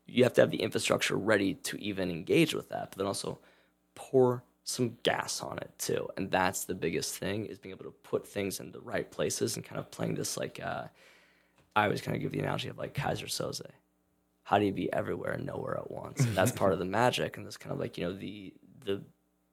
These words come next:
Speaker 1: the utilization, creation of fie-, genuine field and culture marketing
Speaker 2: Yeah.
Speaker 1: will always win. I mean, that's the piece
Speaker 2: That,
Speaker 1: where
Speaker 2: to me,
Speaker 1: it
Speaker 2: that's your superpower, is bringing, uh,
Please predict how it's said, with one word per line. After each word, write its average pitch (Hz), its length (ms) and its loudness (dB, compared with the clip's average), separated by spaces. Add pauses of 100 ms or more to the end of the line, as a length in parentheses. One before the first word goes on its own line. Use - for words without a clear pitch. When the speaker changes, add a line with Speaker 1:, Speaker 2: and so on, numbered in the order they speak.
(100)
Speaker 1:
the 120 120 -2
utilization, 107 960 4
creation - 540 -2
of 69 80 -10
fie-, - 480 0
genuine 104 540 0
field 101 500 -2
and - 160 -14
culture - 420 -14
marketing - 420 -18 (180)
Speaker 2:
Yeah. 87 200 0
Speaker 1:
will - 320 2
always 98 540 2
win. - 360 -16 (340)
I - 40 -14
mean, 110 140 2
that's 104 300 4
the 95 80 0
piece 92 280 2
Speaker 2:
That, 123 120 10
Speaker 1:
where 127 80 2
Speaker 2:
to 156 80 10
me, 147 120 10
Speaker 1:
it 156 40 8
Speaker 2:
that's 127 200 10
your 127 100 8
superpower, 87 720 6 (100)
is 95 200 4
bringing, 104 640 2
uh, 95 220 2